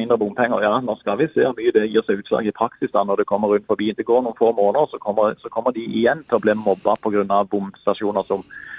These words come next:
som settes opp, og, eh, ja, det, det der, det var det en milliard det var snakk om. Ja, ja, OK, mye penger, men sannelig allikevel ikke så himla mye når det kommer til stykket. Men de er, jeg synes de er flinke til å, til å selge det, og de har liksom etablert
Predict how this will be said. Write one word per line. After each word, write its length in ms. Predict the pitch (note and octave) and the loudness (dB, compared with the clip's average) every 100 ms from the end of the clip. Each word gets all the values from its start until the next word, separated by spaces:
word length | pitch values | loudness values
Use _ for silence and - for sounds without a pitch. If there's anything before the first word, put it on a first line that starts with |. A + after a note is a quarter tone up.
| - | -18
som 160 | - F3+ | -2 0
settes 340 | - C3 C#3+ A#2+ | 0 0 0 0
opp, 220 | A#2 - | 0 2
og, 320 | A2 G#2 G#2 G2+ | 4 6 6 6
eh, 720 | G2+ G2+ G2 G2 F#2 G#2 A2 | 6 6 6 4 2 0 2
ja, 160 | A#2+ A#2+ B2+ | 2 2 0
det, 120 | A#2+ A2+ A2+ | -2 -2 2
det 80 | A#2+ A2+ | 4 4
der, 160 | A#2 | 4
det 80 | A#2+ D#3+ | 4 4
var 120 | A2+ A2+ | 2 -2
det 60 | |
en 60 | A#2 | -2
milliard 320 | A2+ A2 C#3 | 0 2 2
det 60 | B2+ | 2
var 80 | B2+ | 0
snakk 240 | - - | -2 -2
om. 100 | A#2 G#2 | -2 0
Ja, 80 | G#2 - | -2 -2
ja, 140 | - A2 - A#2 | -6 -8 -8 -10
OK, 140 | - G#2+ A2+ | -4 -4 0
mye 140 | A2 | -2
penger, 300 | - G#2 A2 C3+ | -2 -2 -2 0
men 160 | G#2+ - | -4 -4
sannelig 400 | - G2 G#2 A#2+ | -4 -4 0 2
allikevel 340 | G#2+ G#2 A2 G#2 | 2 2 0 -2
ikke 120 | G#2 | -2
så 100 | - G#2+ | -4 -4
himla 280 | G#2 G#2 B2 | -2 -2 -2
mye 160 | G2 | -2
når 160 | G2+ G#2 | -2 -2
det 60 | G#2+ | -2
kommer 160 | G#2 | -2
til 80 | G#2+ - | -2 -4
stykket. 340 | G2 G#2 - - - - | -4 -4 -6 -12 -20 -2
Men 140 | C3+ D#3 | 2 4
de 80 | F3 | 4
er, 80 | |
jeg 100 | - | 2
synes 140 | - F#3 | -2 2
de 80 | G3+ | 2
er 140 | - | 2
flinke 340 | - F3+ - F3+ | -4 -4 -2 -2
til 80 | F3 | 0
å, 300 | D#3+ C#3+ C3+ | 0 -2 -4
til 120 | - D3+ | -2 0
å 40 | D#3+ | 2
selge 220 | C#3 F3+ | 2 2
det, 80 | C#4+ | 2
og 160 | G#3 | 0
de 100 | D#3 F3 | 0 0
har 160 | E3+ E3 | 0 0
liksom 320 | D3+ D3 C#3+ | -4 -6 -6
etablert 400 | C#3+ C#3 C3+ C#3 | -4 -2 0 0